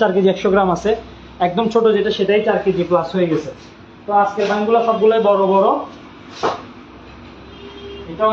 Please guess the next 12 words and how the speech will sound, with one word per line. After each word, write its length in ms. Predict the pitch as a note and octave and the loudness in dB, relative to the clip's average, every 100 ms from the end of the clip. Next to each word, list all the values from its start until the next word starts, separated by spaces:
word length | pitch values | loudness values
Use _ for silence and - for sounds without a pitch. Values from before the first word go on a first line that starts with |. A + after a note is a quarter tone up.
| G#3+ | 4
এরকমই 360 | F3+ F#3 F#3+ F3 | 2 2 2 2
হবে, 180 | E3 E3+ F3+ | 2 0 -2
এটাও 200 | - D#3+ E3 | -4 -4 -2
কম 120 | D#3 E3+ | -4 -2
হবে 160 | F3+ D3+ | -2 -2
না, 60 | F3 - - - - - - - - - - - - - - - - - - - - - | -4 -8 -14 -18 -20 -20 -20 -20 -20 -20 -20 -20 -20 -20 -20 -20 -20 -20 -20 -20 -10 0
সেম 220 | G3+ G3+ F3+ | 2 2 2
সেম 140 | E3 C#3+ | -2 0
চার 120 | E3+ E3 | 0 0
কেজি 180 | E3+ F3+ E3 | 0 0 0
একশো 180 | - F3+ | 0 -2
গ্রাম। 200 | D3+ | -2